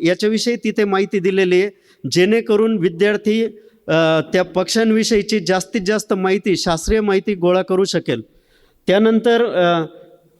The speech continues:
एक नमुना प्रश्नसंच दिला आहे की ज्यावेळेस हा अभ्यासक्रम तयार झालेला आहे तर याच्यावरती साधारण कशा पद्धतीचे प्रश्न विचारले जातील.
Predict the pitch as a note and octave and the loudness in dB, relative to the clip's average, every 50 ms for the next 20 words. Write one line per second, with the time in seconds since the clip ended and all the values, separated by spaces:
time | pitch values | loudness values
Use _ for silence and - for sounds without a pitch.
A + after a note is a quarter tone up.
0 | _ _ _ _ _ _ _ _ _ _ _ D#3 F3+ G#3+ G#3 A#3 G#3+ G3+ G3 G3+ | _ _ _ _ _ _ _ _ _ _ _ 0 0 0 2 2 2 4 4 4
1 | G#3+ A3+ A3+ A#3 A3+ A3+ G3+ G#3+ G#3 - A3+ A3+ G#3+ A3 G#3+ G3+ G#3 A3+ A3 F#3 | 4 4 4 2 0 0 -2 -2 -2 0 -2 -2 0 0 -2 -2 0 0 0 0
2 | G#3+ G#3 G#3 F#3+ F3 G3 F#3 - G#3+ F3+ D#3 F#3 F#3+ G#3 A3 G#3 - G3+ F3+ F3 | 0 2 2 2 2 0 0 -2 -4 0 0 0 2 2 0 -2 -2 -2 0 0
3 | F#3+ F3+ F#3 G#3 G3+ - - A3 G#3+ G#3+ G#3+ - - _ - G3 G3 G#3 A3 A3 | 0 0 0 -2 -2 -2 -2 -2 -2 -2 -2 -4 -8 _ -2 0 2 2 2 2
4 | G3+ G3+ F#3 F3+ F#3+ F#3 F#3+ F#3 E3+ F3 F3+ F3 - F#3 F3+ F#3 F3+ - G#3+ G#3+ | 2 2 2 2 2 2 2 2 2 2 0 0 0 2 2 2 2 2 0 0
5 | G#3+ G#3 - A3+ G#3 - - F3 E3+ G#3 G#3 G#3 G3+ - G3+ G3+ - A3+ A3 - | 0 0 -2 -4 -2 0 -2 0 0 0 0 0 0 -2 -2 -2 -2 -4 -2 -2
6 | G#3+ F#3 G#3 G3+ - G#3 F3+ - G3 - F#3+ G3 F#3 - G#3+ F#3+ F3+ F3+ - F#3+ | -2 -2 -2 -2 -2 -4 -4 -4 -4 -2 -2 -4 -2 0 2 2 2 2 0 -2
7 | F3+ F3+ F#3 F#3 F3+ F3+ F3 F3 F#3 G3 A3 | -2 0 0 0 0 0 0 0 -2 -4 -4